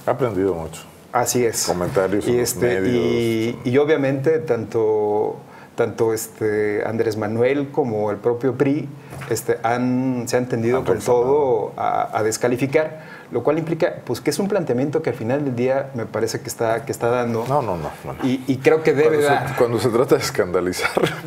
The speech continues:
Speaker 1: <laughs> es, es más fácil que
Speaker 2: Eso.
Speaker 1: construir.
Speaker 2: Así es.
Speaker 1: Oye, bueno, y escandalizar en el buen sentido de la palabra, de decir
Speaker 2: Claro.
Speaker 1: cosas espectaculares y soltar, y echar a andar una bola de nieve.
Speaker 2: Claro.
Speaker 1: Oye, Baltasar,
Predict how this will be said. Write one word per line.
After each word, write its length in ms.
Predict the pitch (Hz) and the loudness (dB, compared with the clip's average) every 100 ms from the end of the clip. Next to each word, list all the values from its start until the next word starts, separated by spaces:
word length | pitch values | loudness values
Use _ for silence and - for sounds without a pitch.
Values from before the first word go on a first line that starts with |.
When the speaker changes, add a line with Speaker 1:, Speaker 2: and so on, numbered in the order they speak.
| - - | -6 -6
Speaker 1:
<laughs> 420 | - - 117 110 | -6 -8 0 2
es, 220 | 117 - - | 2 -4 0
es 140 | 107 | 0
más 300 | 104 107 101 | 2 0 2
fácil 260 | - 95 113 | 2 0 2
que 60 | 104 | 0
Speaker 2:
Eso. 100 | - | 2
Speaker 1:
construir. 680 | 98 - 113 101 101 98 - | 0 0 0 2 2 0 -2
Speaker 2:
Así 280 | 113 101 110 | -2 0 -2
es. 180 | 95 - - | -2 -8 0
Speaker 1:
Oye, 280 | 107 110 101 | 4 4 4
bueno, 280 | 98 135 117 104 120 | 4 2 2 -2 0
y 80 | |
escandalizar 520 | 113 - 147 147 190 196 | 2 2 2 2 2 2
en 60 | |
el 80 | 120 | 2
buen 140 | 104 117 | 2 0
sentido 240 | 107 104 | 0 2
de 80 | 95 | 2
la 60 | |
palabra, 260 | 87 85 95 | 2 2 4
de 120 | 120 | 4
decir 220 | 127 160 143 | 4 2 4
Speaker 2:
Claro. 80 | |
Speaker 1:
cosas 280 | 135 131 127 | 4 2 2
espectaculares 800 | 101 - 87 - - 76 82 82 | 0 -4 -4 -4 -4 -2 -2 -2
y 60 | 82 | -4
soltar, 500 | 80 78 85 85 - | -4 -2 0 0 -2
y 100 | 92 | -2
echar 240 | 85 104 98 | -2 0 0
a 60 | |
andar 260 | 95 90 87 | 2 0 0
una 260 | 90 82 73 - - - - - | -2 -4 -6 -14 -20 -20 -18 -4
bola 200 | 82 90 | 0 2
de 100 | 85 | 0
nieve. 300 | 80 78 71 - - - - | -2 -4 -4 -6 -16 -12 -4
Speaker 2:
Claro. 240 | 110 104 - - | -2 -2 -8 -6
Speaker 1:
Oye, 240 | - 117 107 | 0 2 4
Baltasar, 460 | 101 90 110 95 | 2 2 0 -2